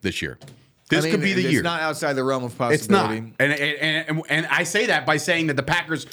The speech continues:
Speaker 1: are gonna be not as good, you know, and I still, but I still
Speaker 2: The
Speaker 1: believe that the
Speaker 2: N F C,
Speaker 1: N F C
Speaker 2: the
Speaker 1: is that
Speaker 2: N F C, I
Speaker 1: shitty.
Speaker 2: feel like, is very top heavy, and there's a lot of shit teams
Speaker 1: But you
Speaker 2: at the
Speaker 1: say
Speaker 2: back
Speaker 1: top
Speaker 2: end.
Speaker 1: heavy, and I'm thinking there's only, like, there's, like, four,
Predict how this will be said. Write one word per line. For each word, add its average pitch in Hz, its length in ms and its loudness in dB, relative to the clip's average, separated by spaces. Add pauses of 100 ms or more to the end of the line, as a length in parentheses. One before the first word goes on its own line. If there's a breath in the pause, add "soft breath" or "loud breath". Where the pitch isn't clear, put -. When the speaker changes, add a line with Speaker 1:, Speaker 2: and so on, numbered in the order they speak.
(200 loud breath)
Speaker 1:
are 156 80 8
gonna 170 160 4
be 165 80 2
not 165 240 4
as 143 120 -4
good, 202 420 2 (400 loud breath)
you 165 120 6
know, 180 160 4
and 156 160 0
I 170 80 2
still, 190 360 -2
but 165 160 4
I 160 80 4
still 175 220 2
Speaker 2:
The 156 100 2
Speaker 1:
believe 196 180 4
that 214 140 4
the 175 80 0
Speaker 2:
N 202 80 2
F 190 80 0
C, - 20 -2
Speaker 1:
N - 0 -
F 160 40 -2
C 165 120 2
Speaker 2:
the 175 60 2
Speaker 1:
is 190 40 0
that 214 60 2
Speaker 2:
N 180 80 4
F 185 80 -2
C, 196 220 0
I 160 100 4
Speaker 1:
shitty. - 100 2
Speaker 2:
feel 175 120 6
like, 160 160 2
is 131 120 -2
very 143 280 2
top 135 300 -4
heavy, 131 320 -2
and 120 80 -4
there's 117 140 -4
a 117 60 -6
lot 117 160 0
of 104 100 -6
shit - 300 -6
teams 123 160 -8
Speaker 1:
But 165 120 4
you 262 80 6
Speaker 2:
at - 20 4
the - 60 -4
Speaker 1:
say - 100 -2
Speaker 2:
back 110 100 0
Speaker 1:
top - 160 -2
Speaker 2:
end. 269 80 0
Speaker 1:
heavy, 151 200 2
and 170 60 0
I'm 202 60 -2
thinking 214 200 -2
there's 190 180 2
only, 190 140 0
like, 165 140 2
there's, 156 200 -2
like, 147 200 -4
four, 208 920 0